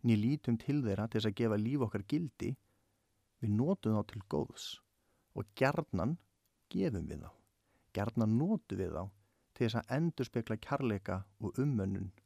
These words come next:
Guðs. Og það sama má segja um hluti bara eins og kynhvötina.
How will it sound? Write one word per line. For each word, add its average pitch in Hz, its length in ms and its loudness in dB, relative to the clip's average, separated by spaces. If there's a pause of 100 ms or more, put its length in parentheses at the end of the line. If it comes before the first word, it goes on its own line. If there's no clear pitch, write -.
Guðs. 143 380 -6 (1160)
Og 107 80 -2
það 104 160 -2
sama 131 400 2
má 123 160 2
segja 120 240 4
um 110 60 2
hluti 107 260 0
bara 98 160 0
eins 95 160 -2
og 98 140 -2 (240)
kynhvötina. - 600 0